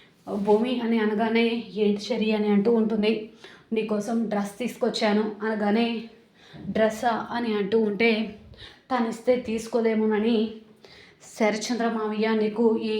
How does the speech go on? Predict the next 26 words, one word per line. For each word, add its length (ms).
డ్రెస్ని 420
ఇవ్వమని 340
చెప్పారు" 360
అనగానే 380
చాలా 340
సంతోషంగా 600
డ్రెస్ని 400
తీసుకుంటుంది. 680
"నాన్న 320
ఇవ్వమని 380
చెప్పారా?" 480
అనగానే, 440
"అవును 260
భూమి" 320
అనగానే, 440
"చాలా 300
బాగుంది" 400
అని 140
చెప్పి 240
అంటూ 280
ఉంటుంది. 380
"సరే 280
త్వరగా 360
రెడీ 280
అవ్వు" 200
అనగానే 460